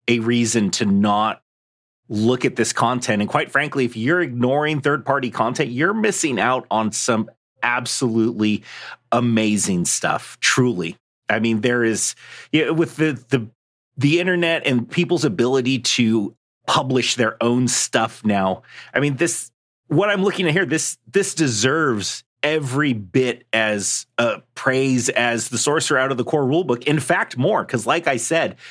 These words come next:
when I look at the Sorcerer in the core rulebook, I tell you, I didn't wanna play one. I've made at least three Sorcerers in my head looking at your product, thinking, "This would be awesome. I would love to do this." And looking at another one,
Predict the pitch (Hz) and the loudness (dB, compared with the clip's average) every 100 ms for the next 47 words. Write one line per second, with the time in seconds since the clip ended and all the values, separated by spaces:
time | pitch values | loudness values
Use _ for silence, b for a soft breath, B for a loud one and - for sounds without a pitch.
0 | B B 135 135 - 123 175 165 170 190 | B B 0 0 0 0 2 0 0 0
1 | 139 - 139 147 170 160 135 120 147 131 | -2 0 0 0 0 2 0 0 0 2
2 | 135 156 208 - _ _ _ _ _ _ | 2 0 -2 -6 _ _ _ _ _ _
3 | - 123 139 147 - - 170 160 156 143 | -2 0 0 -2 -6 -2 0 0 0 0
4 | 120 135 120 - _ - 139 139 135 131 | 0 -2 -4 -12 _ 0 0 0 0 0
5 | 127 110 82 - _ _ 113 127 120 - | 0 -2 -4 -10 _ _ -2 -2 -4 -10
6 | _ _ _ _ _ 120 123 135 135 127 | _ _ _ _ _ 0 2 2 2 0
7 | 120 143 139 - 175 180 175 156 139 147 | 0 0 0 0 0 2 2 0 0 0
8 | 131 123 123 117 110 110 98 101 117 123 | 0 2 2 2 2 0 -2 -2 -2 0
9 | 120 120 107 - 95 107 117 113 113 101 | 0 0 0 -4 -4 0 0 0 -2 0
10 | 95 98 - B - 131 117 113 104 B | -2 -6 -12 B -4 -2 0 0 0 B
11 | B B 98 - 127 - 113 117 104 95 | B B -6 -2 0 0 0 0 0 0
12 | - 104 101 107 107 101 101 98 92 95 | 0 -2 0 0 0 0 -2 -2 0 0
13 | 90 - - 120 104 117 120 131 127 123 | 0 -2 0 -2 0 -2 0 2 2 2
14 | 120 120 117 | 0 2 0